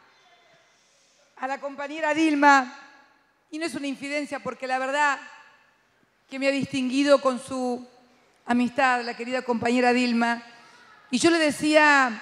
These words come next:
cuando ella me hablaba de ustedes, de la juventud, le digo, "Son distintos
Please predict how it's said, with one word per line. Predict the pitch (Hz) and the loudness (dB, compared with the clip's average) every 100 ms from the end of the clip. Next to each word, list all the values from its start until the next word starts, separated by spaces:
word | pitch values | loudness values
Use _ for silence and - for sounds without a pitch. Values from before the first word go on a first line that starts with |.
| - - | -14 -4
cuando | 233 262 | 0 2
ella | 285 | 2
me | 262 | 2
hablaba | 262 269 | 2 2
de | 254 | 2
ustedes, | 220 269 247 226 | -4 0 0 0
de | |
la | 226 | -4
juventud, | 226 233 226 247 254 254 - - _ _ _ _ _ _ _ | -8 -8 -6 -2 -2 -2 -10 -20 _ _ _ _ _ _ _
le | - | -2
digo, | 254 262 269 262 254 240 247 - - | 4 6 8 6 4 0 -4 -20 -18
"Son | - 311 | -2 -2
distintos | 302 - 302 269 240 226 214 | -2 -4 -2 -2 -2 -4 -6